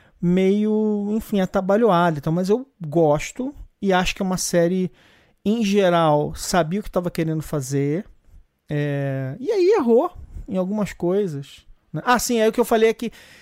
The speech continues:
que ele, que eles criaram essa dimensão em que quando o Matt Murdock entra na série, o Matt Murdock ficou leve, como ele nunca foi na série, na série original dele, entendeu? Então, assim, tipo,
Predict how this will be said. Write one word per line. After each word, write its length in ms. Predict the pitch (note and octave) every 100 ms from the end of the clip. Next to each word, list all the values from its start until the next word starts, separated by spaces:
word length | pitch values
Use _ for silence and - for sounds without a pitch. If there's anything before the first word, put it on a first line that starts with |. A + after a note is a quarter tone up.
| _
que 80 | A3
ele, 120 | G#3+
que 140 | - A3
eles 180 | A3+
criaram 420 | - B3 A3 A#3+ B3+
essa 180 | A#3
dimensão 600 | F#3+ G3+ F#3 - - G#3+
em 80 | A3
que 180 | G3+ G3
quando 460 | - A3 A#3+ A3 F#3+ - - -
o 80 | G3
Matt 300 | G3+ G3+ G#3
Murdock 560 | F#3+ G#3+ A3 F3+ -
entra 320 | - F#3+ G3+ F3+
na 100 | E3+
série, 380 | - G3+ A3
o 20 | F#3+
Matt 180 | F#3+
Murdock 320 | G3 G3+ A3 -
ficou 200 | - B3+
leve, 320 | B3 A#3+ A#3
como 160 | A3+
ele 120 | A#3+ A#3
nunca 320 | C4+ D#4+ D4+
foi 280 | - A3+ A#3
na 140 | A#3
série, 760 | - - G3+ G#3 G#3+ G#3+ G#3 G#3
na 200 | F3+ F#3
série 380 | F3+ F#3 F3 F#3
original 540 | F#3 G3 F#3+ F#3 F3+
dele, 460 | F3+ D#3+ C#3+ B2 A#2 _ C#3+
entendeu? 480 | B2+ C#3 D3 C3 - _ _ _ _ - _ -
Então, 200 | F3+ A#3+
assim, 260 | - A#3 A3
tipo, 460 | G#3+ F3+ G3 E3